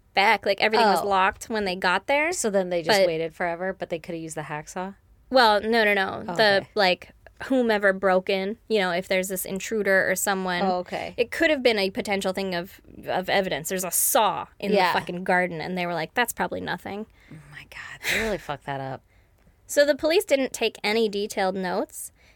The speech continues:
Speaker 1: and those who spoke to Jeremy at the scene didn't write down any of his statements until weeks later.
Speaker 2: Oh, my God.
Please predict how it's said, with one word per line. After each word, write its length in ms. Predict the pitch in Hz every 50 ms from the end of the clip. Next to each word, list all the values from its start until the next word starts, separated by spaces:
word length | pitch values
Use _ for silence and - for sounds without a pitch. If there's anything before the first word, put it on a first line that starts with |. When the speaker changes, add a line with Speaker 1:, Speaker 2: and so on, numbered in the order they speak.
| _ _
Speaker 1:
and 360 | - 220 208 208 208 202 202 202
those 300 | - 208 208 202 202 -
who 160 | - 208 196
spoke 320 | - - - 190 185 190 -
to 80 | -
Jeremy 460 | 202 - 196 190 185 185 180 190 185
at 80 | 180 -
the 100 | - 185
scene 420 | - - 294 302 311 294 302 285 - - 202
didn't 280 | 214 - 320 370 277 -
write 180 | 240 233 -
down 260 | - 220 208 202 202 185
any 220 | - 202 202 190
of 60 | 208
his 120 | 180 175 -
statements 480 | - - - - - 180 180 180 -
until 300 | - 202 - - 202 185 185
weeks 360 | 185 180 180 180 - - -
later. 380 | 175 160 160 143 156 185 269 - -
Speaker 2:
Oh, 140 | 247 233
my 140 | 196 165 156
God. 380 | 143 143 143 143 143 139 139